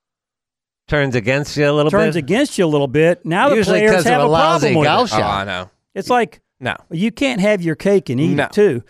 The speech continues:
Speaker 3: No.
Speaker 2: So don't come back. Let
Speaker 3: Yeah.
Speaker 2: the players that wanna have at least one week on tour where it's fun and enjoyable.
Speaker 3: Exactly.
Speaker 2: Okay. Let 'em come. The rest of you guys, you know, you're, you're a bunch of prunes. Stay home.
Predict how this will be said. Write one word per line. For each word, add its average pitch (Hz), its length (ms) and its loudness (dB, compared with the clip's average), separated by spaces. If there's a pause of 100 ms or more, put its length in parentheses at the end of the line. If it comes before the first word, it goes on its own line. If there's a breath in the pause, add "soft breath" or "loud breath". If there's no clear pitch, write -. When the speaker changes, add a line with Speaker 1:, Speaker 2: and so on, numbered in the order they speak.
(100)
Speaker 3:
No. 110 100 -10
Speaker 2:
So 202 260 2
don't 240 380 -2
come 208 280 -2
back. 156 680 -4 (560)
Let 220 120 2
Speaker 3:
Yeah. - 40 0
Speaker 2:
the 254 100 -2
players 226 380 4
that 180 100 -2
wanna 208 460 2
have 190 260 0
at 170 120 -4
least 220 260 -2
one 220 340 2
week 214 320 -2
on 175 160 2
tour 190 400 2
where 160 220 0
it's - 160 -10
fun 170 500 0
and 151 100 -2
enjoyable. 135 460 -2
Speaker 3:
Exactly. 107 760 -2
Speaker 2:
Okay. 156 400 -4 (680 soft breath)
Let 208 220 2
'em 220 100 0
come. 156 320 -2 (200 soft breath)
The 160 80 -4
rest 233 260 0
of 247 60 -2
you 233 60 -2
guys, 233 360 0 (300)
you 202 80 -6
know, 208 100 2
you're, 208 320 0
you're 180 140 -6
a - 20 0
bunch 220 240 0
of 180 80 -12
prunes. 160 460 0
Stay 170 240 -2
home. 143 580 0